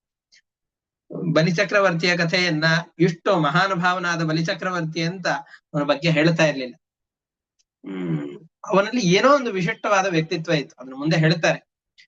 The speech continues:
ಬಲಿಚಕ್ರವರ್ತಿ ಮತ್ತು ಪ್ರಹ್ಲಾದ ಇವರಿಬ್ರು ಕೂಡ ಮಹಾಭಗವದ್ಭಕ್ತರು, ಇದರಲ್ಲಿ ಸಂಶಯವೇ ಇಲ್ಲ. ಆದ್ರೆ ಬಲಿಚಕ್ರವರ್ತಿಗಿಂತ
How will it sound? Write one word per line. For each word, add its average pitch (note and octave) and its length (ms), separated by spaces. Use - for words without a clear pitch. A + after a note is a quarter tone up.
ಬಲಿಚಕ್ರವರ್ತಿ F#3+ 800
ಮತ್ತು F#3 260
ಪ್ರಹ್ಲಾದ F3 520
ಇವರಿಬ್ರು F3+ 560
ಕೂಡ G#3+ 200
ಮಹಾಭಗವದ್ಭಕ್ತರು, F#3+ 1300
ಇದರಲ್ಲಿ F3+ 580
ಸಂಶಯವೇ G#3 540
ಇಲ್ಲ. E3 180
ಆದ್ರೆ D3 460
ಬಲಿಚಕ್ರವರ್ತಿಗಿಂತ G#3+ 1000